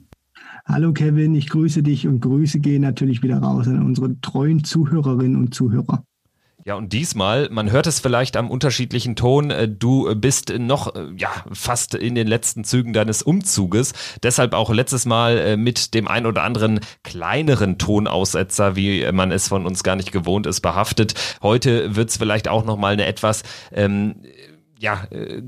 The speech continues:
Speaker 2: komplexere Folge, was das betrifft, aber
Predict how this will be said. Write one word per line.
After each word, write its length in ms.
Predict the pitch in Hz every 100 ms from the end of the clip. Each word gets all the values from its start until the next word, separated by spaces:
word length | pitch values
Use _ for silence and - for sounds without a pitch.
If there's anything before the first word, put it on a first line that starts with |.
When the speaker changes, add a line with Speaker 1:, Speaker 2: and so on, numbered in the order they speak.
| -
Speaker 2:
komplexere 720 | 131 120 123 135 - 117 107
Folge, 400 | 110 113 117 101
was 220 | 104 -
das 180 | 117 -
betrifft, 500 | 117 - 123 - -
aber 360 | 101 113 113